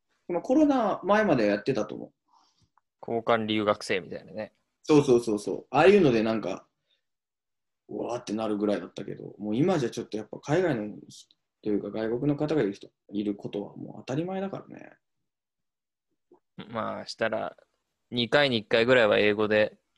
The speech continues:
Speaker 2: 俺白エフエムをやってみるっていう。<laughs> いいトレーニングになるかもしれないですね。
Speaker 1: めちゃくちゃ時間かかるわ。全部台本通りだわ。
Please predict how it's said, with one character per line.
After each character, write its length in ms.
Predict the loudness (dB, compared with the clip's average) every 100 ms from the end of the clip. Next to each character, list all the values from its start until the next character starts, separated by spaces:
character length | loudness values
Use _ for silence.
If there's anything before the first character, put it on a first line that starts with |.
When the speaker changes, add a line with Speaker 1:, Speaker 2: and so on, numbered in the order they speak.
| _
Speaker 2:
俺 160 | -4 -2
白 180 | 0 0
エ 60 |
フ 100 | 0
エ 80 | -4
ム 120 | -4
を 140 | -10 -14 _ _ _ _ _ _ 0
や 100 | 2
っ 40 | 2
て 60 | 2
み 100 | 2
る 60 |
っ 40 | 2
て 60 | 2 4
い 40 | 2 4 2
う。 40 | 2 -2 -6 -18 _ -20 -20 _ _ _ -16 -16 -16 -20 -20 -20 _ _ _ _ _ _ _ -18 -16 -14 -6 -6 -6
<laughs> 80 | -16 _ _ -20 _ -12 -12 -6 -6 -6 -10 -18 -20 -20 -20
い 180 | -6 -2
い 280 | -2 -4 -2
ト 120 | 2
レ 140 | 4 4
ー 40 |
ニ 100 | 0
ン 100 | -6
グ 60 | -8
に 80 |
な 100 | -8
る 80 | -8
か 120 | -10
も 120 | -14 -16
し 140 | -4 -2
れ 80 | -2
な 100 | -6
い 40 |
で 80 | -16
す 100 | -16
ね。 200 | -14 -16 _ _ _ _ _ _ _ _ -20 -14 -8 -8 -6
Speaker 1:
め 80 | -6
ち 200 | -4 -6
ゃ 60 |
く 60 | -2 -2
ち 20 |
ゃ 20 |
時 120 | 0
間 160 | 2 0
か 100 | 0
か 80 | 2
る 140 | 2
わ。 120 | -2 _ _ _ _ 2
全 240 | 6 8
部 300 | 8 8 6 2
台 180 | 6 6
本 180 | 8 8
通 120 | 6
り 80 |
だ 80 |
わ。 60 | 4